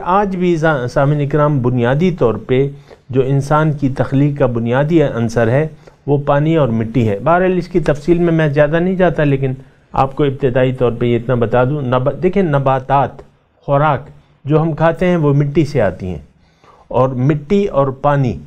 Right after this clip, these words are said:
یہ، اے، ایک دوسرے سے لازم، ہم پانی نہیں ہوگا تو پھر، آ، نباتات نہیں اگیں گی۔ وہی اسی سے نباتات اگتی ہیں جو ہم کھاتے ہیں، اور پھر اسی سے جو خوراک ہم کھاتے ہیں،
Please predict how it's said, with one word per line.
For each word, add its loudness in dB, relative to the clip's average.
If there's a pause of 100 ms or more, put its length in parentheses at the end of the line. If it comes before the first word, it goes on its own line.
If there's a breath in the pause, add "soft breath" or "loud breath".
(280)
یہ، 0
اے، 0
ایک -2
دوسرے 0
سے -2
لازم، 0
ہم 0
پانی 0
نہیں 0
ہوگا 0 (560 loud breath)
تو 2
پھر، 0 (180)
آ، -4 (720)
نباتات 0
نہیں 0
اگیں -2
گی۔ -4
وہی 0 (120)
اسی 0
سے 0
نباتات 0
اگتی -2
ہیں 2
جو 0
ہم -4 (520 soft breath)
کھاتے 0
ہیں، 2
اور 2 (100)
پھر 2 (240)
اسی 0
سے -2 (880 soft breath)
جو 2
خوراک 0
ہم 0
کھاتے -2
ہیں، -2